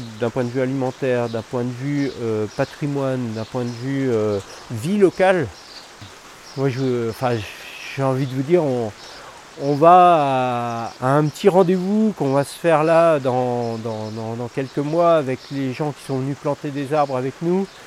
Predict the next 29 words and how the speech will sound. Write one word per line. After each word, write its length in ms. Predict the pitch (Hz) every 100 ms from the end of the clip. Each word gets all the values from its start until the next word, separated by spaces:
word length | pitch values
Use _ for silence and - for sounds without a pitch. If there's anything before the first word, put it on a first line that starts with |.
| - - - -
On 20 | 131
va 480 | 135 135 131 127 120
faire 200 | 156 131
un 60 |
petit 220 | 143 - 151
buffet, 640 | 143 139 - 170 170 165
euh, 480 | 151 127 123 127 123
avec 160 | 120 135
le, 340 | 143 143 135 131
les, 240 | 127 131
les 120 | 127
produits, 600 | 135 - 147 143 151 151
euh, 460 | 139 123 120 117 117
de 180 | 113 117
la 100 | 131
maraîchère, 680 | 135 127 135 - 156 151 143
nos 120 | 139
produits 340 | - 143 127
laitiers, 500 | 135 135 - 156 156
et 80 | 143 135
cetera. 580 | 135 135 147 175 170
Et 100 | 131
on 140 | 123 120
va 80 | 123
passer 300 | - - 139
un 100 | 127
après-midi 400 | - 127 127 127
formidable, 460 | 131 135 156 170 -
quoi. 140 | 117